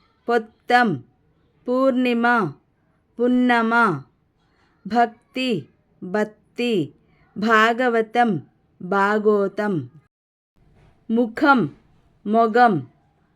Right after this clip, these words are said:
రాత్రి, రాతిరి. వర్ణం,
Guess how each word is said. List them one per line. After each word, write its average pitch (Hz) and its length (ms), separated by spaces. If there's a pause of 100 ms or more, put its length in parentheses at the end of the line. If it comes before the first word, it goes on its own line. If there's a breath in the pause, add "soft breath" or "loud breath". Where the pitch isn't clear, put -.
రాత్రి, 247 840 (380)
రాతిరి. 240 1000 (420)
వర్ణం, 240 800